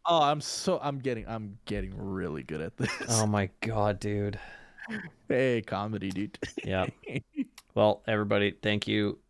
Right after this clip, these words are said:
Speaker 2: Uh, I hope you guys enjoyed the video portion last week. Um, we're gonna do the video ones either once every three or once every two. Uh, if you do enjoy the video ones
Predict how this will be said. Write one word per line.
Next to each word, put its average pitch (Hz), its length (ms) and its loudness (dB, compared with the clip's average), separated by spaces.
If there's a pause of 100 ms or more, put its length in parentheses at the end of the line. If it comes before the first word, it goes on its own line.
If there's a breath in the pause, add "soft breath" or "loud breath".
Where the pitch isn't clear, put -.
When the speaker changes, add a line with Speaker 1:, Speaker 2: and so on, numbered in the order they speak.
(140)
Speaker 2:
Uh, 101 580 6
I 107 80 4
hope 113 160 2
you 110 80 -4
guys 113 220 6
enjoyed 113 280 4
the 170 60 -2
video 110 320 4
portion 107 460 2
last 104 320 2
week. 107 320 0 (640)
Um, 104 800 6 (240)
we're 113 180 6
gonna 120 220 6
do 113 340 6
the 107 120 4
video 107 300 4
ones 104 460 2
either 101 260 4
once 120 320 2
every 113 200 4
three 151 320 4
or 120 100 4
once 110 280 2
every 101 180 2
two. 143 400 4 (440 soft breath)
Uh, 104 300 8
if - 140 -2
you 92 80 -8
do 123 220 2
enjoy 110 360 4
the 104 80 -2
video 101 320 2
ones 101 580 -2